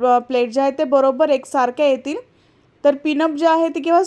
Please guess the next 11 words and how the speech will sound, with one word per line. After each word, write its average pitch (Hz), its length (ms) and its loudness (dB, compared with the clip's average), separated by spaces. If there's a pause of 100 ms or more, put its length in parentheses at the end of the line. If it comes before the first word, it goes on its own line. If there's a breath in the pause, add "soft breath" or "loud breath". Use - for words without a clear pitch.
तुम्ही 311 360 -4
इथे 330 200 -2
सुई 285 260 -2
पण 294 180 -2
लावू 262 240 2
शकता 269 360 -4
जर 269 240 0
तुमच्याकडे 247 440 -4
पिना 254 320 -6
नसतील 226 420 -8
तर. 214 100 0